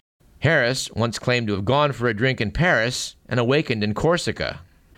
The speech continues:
Remarkably, Peter O'Toole was nominated for a Best Actor award eight times, yet never won. It started with his explosion on the screen as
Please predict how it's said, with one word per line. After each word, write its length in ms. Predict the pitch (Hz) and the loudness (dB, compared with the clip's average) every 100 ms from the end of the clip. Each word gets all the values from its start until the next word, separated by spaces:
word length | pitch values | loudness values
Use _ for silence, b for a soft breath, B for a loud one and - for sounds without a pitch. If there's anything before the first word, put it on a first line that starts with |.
| b b - | b b -2
Remarkably, 580 | 110 143 170 139 120 131 | 2 2 2 0 -2 -2
Peter 320 | - 175 175 | 0 2 2
O'Toole 340 | 135 - 156 | 2 0 0
was 160 | 147 113 | 2 0
nominated 560 | 120 147 135 127 117 | 0 0 -2 -2 -4
for 200 | 110 117 | -2 -2
a 100 | 110 | 0
Best 380 | 101 120 143 - - | 0 0 0 -2 -4
Actor 380 | 117 151 127 | -2 -2 -2
award 420 | 110 110 110 110 104 - - | -2 2 2 2 -2 -14 -8
eight 360 | 123 147 - - | -2 -2 -2 -8
times, 1300 | - - 160 160 113 78 - - - - - - - - | -12 -4 -2 0 -2 -4 -10 -12 -8 -4 -4 -4 -6 -8
yet 260 | - 87 - | -4 -2 0
never 320 | 92 101 110 | 0 0 0
won. 480 | 113 127 80 57 - - - - - - - _ _ _ _ _ - | -2 -2 -2 -6 -12 -18 -20 -20 -20 -20 -20 _ _ _ _ _ -16
It 40 | |
started 320 | - 104 101 | -2 0 2
with 100 | 98 | 2
his 160 | 95 85 | 0 -2
explosion 680 | 87 - 110 143 160 113 110 | -2 -2 2 2 2 0 0
on 120 | 104 | 0
the 80 | 98 | 0
screen 560 | - 123 120 101 123 | -2 0 2 2 2
as 360 | 107 92 85 | 0 0 -2